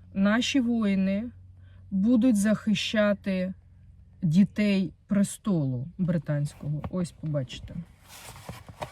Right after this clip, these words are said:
Поїхали далі. Українці, будьте готові, на вас чекає відплата за аеродром.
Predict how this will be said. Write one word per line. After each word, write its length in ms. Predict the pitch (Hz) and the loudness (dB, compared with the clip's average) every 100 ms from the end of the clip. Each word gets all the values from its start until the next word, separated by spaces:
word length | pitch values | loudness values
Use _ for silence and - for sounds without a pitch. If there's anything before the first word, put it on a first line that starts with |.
| - - - - - - - - - - - - - - - - - | -6 -8 -6 -14 -14 -12 -12 -12 -14 -4 -4 -4 -16 -20 -20 -20 -2
Поїхали 420 | 294 381 269 214 | 0 2 0 0
далі. 260 | 160 147 151 170 - - - - - - - - - - _ _ - _ _ _ - - - - | -2 -4 -6 -10 -18 -16 -16 -16 -20 -20 -20 -20 -20 -20 _ _ -20 _ _ _ -20 -20 -20 -12
Українці, 480 | 226 214 349 339 254 | -4 0 0 0 0
будьте 340 | 214 339 - 294 | 0 -2 2 4
готові, 560 | 262 - 302 269 269 | 4 4 2 2 0
на 160 | - 214 | 0 0
вас 200 | 247 - | 0 -2
чекає 380 | 247 - 240 226 | -6 -2 -2 0
відплата 800 | 196 - 208 214 202 196 185 - | -4 -2 0 0 2 2 0 -2
за 260 | 175 190 | 0 0
аеродром. 680 | - 180 175 160 147 143 143 | 2 0 0 0 0 -2 -4